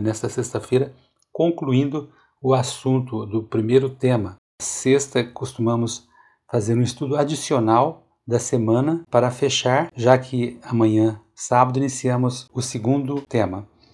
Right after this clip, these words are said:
O que podemos dizer da, desta semana, já que falamos bastante sobre Adão e Eva e a educação ali, como começou, Deus atuando como o grande instrutor inicial?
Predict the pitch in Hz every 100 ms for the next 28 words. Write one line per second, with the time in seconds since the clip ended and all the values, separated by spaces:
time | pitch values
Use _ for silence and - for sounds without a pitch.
0 | - _ _ _ _ _ _ _ _ -
1 | - 185 185 160 156 123 139 123 120 127
2 | 127 120 117 117 123 123 131 - 117 127
3 | 156 117 113 - _ - 107 123 127 120
4 | 117 107 113 107 - 123 117 - 117 107
5 | 104 98 107 107 101 120 131 101 98 95
6 | _ _ _ - 117 113 123 123 113 113
7 | 113 104 - 113 110 113 113 104 107 104
8 | 117 120 120 107 104 - 131 139 127 _
9 | _ _ _ _ 101 110 117 107 139 127
10 | - 104 113 110 - 104 98 101 95 107
11 | 120 98 98 87 _ _ - 113 - 107
12 | - 117 147 131 104 101 - 110 135 156